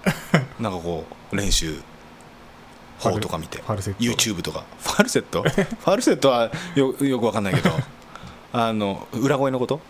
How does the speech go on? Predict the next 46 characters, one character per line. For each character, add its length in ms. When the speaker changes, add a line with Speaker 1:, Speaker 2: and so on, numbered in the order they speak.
Speaker 2:
だ 140
よ 40
ね。 120
Speaker 1:
あ、 40
そ 120
う 20
で 80
す。 160
Speaker 2:
あ 380
あ。 100
そ 180
う 20
そ 140
う。 20
ま 160
あ 40
ま 220
あ、 20
な 100
ん 40
か 100
こ 160
う、 80
高 280
い 80
声 180
の 80
出 120
し 100
方 80
と 100
か、 120
ミ 100
ッ 120
ク 80
ス 120
ボ 120
イ 60
ス 160
と 80
か。 220
Speaker 1:
あ 320
あ。 40
Speaker 2:
し 40
て 80
る？ 160